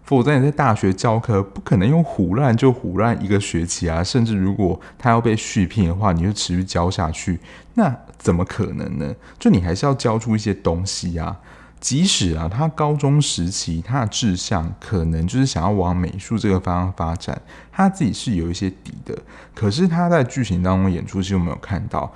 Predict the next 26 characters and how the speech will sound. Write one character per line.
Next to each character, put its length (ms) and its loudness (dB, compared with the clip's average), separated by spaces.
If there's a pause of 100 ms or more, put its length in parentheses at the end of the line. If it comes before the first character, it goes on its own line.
(200)
他 140 2
要 60 4
在 120 2
大 220 2
学 220 0
教 280 -2
书， 320 -4
而 60 -6
且 220 -4
广 280 0
受 220 -2
那 120 2
些 120 2
学 240 -8
生 160 -4
的 60 -4
好 220 -10 (120)
评， 160 -14 (140)
我 100 0
觉 80 2
得 60 6
这 120 -2
个 140 2
是 120 -2
偏 380 0
困 320 -2